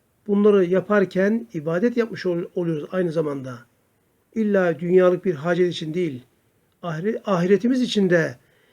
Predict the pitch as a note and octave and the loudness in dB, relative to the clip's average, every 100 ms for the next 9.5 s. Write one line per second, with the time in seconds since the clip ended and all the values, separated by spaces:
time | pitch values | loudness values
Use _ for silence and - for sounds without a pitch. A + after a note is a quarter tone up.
0 | _ _ E3+ F3+ F#3 G3+ G3 G3+ - G#3+ | _ _ -4 0 0 0 -2 -2 -6 0
1 | F#3 E3+ E3 F3 - D#3 E3 C#3+ C3 A#2+ | 2 2 0 -4 -4 -4 -4 -8 -12 -18
2 | _ _ _ _ _ _ _ _ _ _ | _ _ _ _ _ _ _ _ _ _
3 | F3+ F#3 G3 - B3 C4 - C#4+ A#3+ G3+ | -2 0 0 0 -2 -2 -2 0 0 0
4 | E3+ D3+ B2+ - _ _ _ - - A3 | 0 -2 -8 -14 _ _ _ -12 -2 0
5 | G#3+ G#3+ F#3+ F3+ E3 E3 F#3 F#3+ F3+ F3+ | 2 2 2 2 -2 -6 -2 2 2 0
6 | F3+ E3 C#3 C#3 B2 _ _ _ _ _ | -2 -2 -4 -10 -14 _ _ _ _ _
7 | _ _ _ _ _ - B3 A#3+ G#3 A3 | _ _ _ _ _ -10 -2 0 4 4
8 | G3+ F3 F3 A#3+ A3 G3 E3 G#3+ A3+ A#3 | 6 4 4 4 4 0 4 4 6 2
9 | C4+ A#3 - E3 B2 | 4 4 4 0 -2